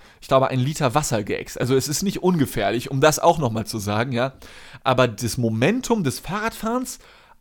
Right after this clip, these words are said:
auf Coca-Blättern, heilige Scheiße, war das awesome, ja. Und ihr könnt euch wirklich vorstellen,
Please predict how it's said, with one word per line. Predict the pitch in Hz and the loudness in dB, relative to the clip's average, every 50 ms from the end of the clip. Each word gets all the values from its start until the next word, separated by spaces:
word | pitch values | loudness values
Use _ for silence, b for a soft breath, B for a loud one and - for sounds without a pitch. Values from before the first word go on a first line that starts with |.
| - | 0
auf | - 151 202 214 - - | 2 4 4 4 0 -4
Coca-Blättern, | - - 175 208 - 240 233 208 220 226 226 - - 254 254 240 b b b b b b b b b _ - - | -2 0 0 0 2 0 -2 0 0 -2 -4 -2 -2 -2 -2 -2 b b b b b b b b b _ -4 0
heilige | 170 208 165 - - 107 | 2 2 2 0 -2 -4
Scheiße, | - - 165 185 180 - - 113 | -4 -2 -2 -2 -2 -2 -2 -2
war | 113 110 | -2 -2
das | 117 113 - - | -2 -2 0 4
awesome, | 151 165 165 147 - 185 185 180 185 b b b b b | 6 6 6 4 2 0 0 0 -2 b b b b b
ja. | 117 135 160 175 175 b b b b | 2 4 4 2 0 b b b b
Und | b 143 156 | b -4 -2
ihr | 147 | 0
könnt | - 208 220 | 0 2 0
euch | 202 208 | 0 0
wirklich | 202 214 190 165 | -2 -6 -6 -8
vorstellen, | - - 202 208 202 - - 180 180 175 151 | -2 0 0 0 0 0 -2 -2 -2 -2 -4